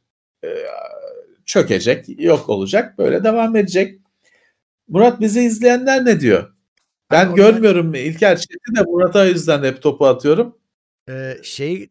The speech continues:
Speaker 2: tabii konuşmadan kapatamayız. Ee, <laughs> e-spor spor mudur konusunu. O, o çok soruldu.
Speaker 1: Oy, oy, oy. <laughs> Şimdi kesin şey de denecek, satranç sporsa.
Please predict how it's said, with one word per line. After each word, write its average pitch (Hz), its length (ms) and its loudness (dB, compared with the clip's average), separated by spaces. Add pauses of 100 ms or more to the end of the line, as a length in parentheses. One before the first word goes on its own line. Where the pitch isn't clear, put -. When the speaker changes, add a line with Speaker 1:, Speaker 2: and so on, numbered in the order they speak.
Speaker 2:
tabii 160 220 -8
konuşmadan 156 580 -10
kapatamayız. 135 880 -14 (120)
Ee, 127 120 -6 (360)
<laughs> - 360 -20
e-spor 139 560 -8
spor 131 300 -8
mudur 120 260 -8
konusunu. 120 540 -10 (520)
O, 131 120 -8
o 135 340 -4
çok 127 220 -6
soruldu. 117 480 -8
Speaker 1:
Oy, 110 240 2
oy, 95 180 0
oy. 92 100 -8 (1000)
<laughs> 165 420 -2
Şimdi 131 420 -4
kesin 139 320 -2
şey 127 280 0
de 110 140 2
denecek, 98 380 -2
satranç 113 540 -2
sporsa. - 720 -2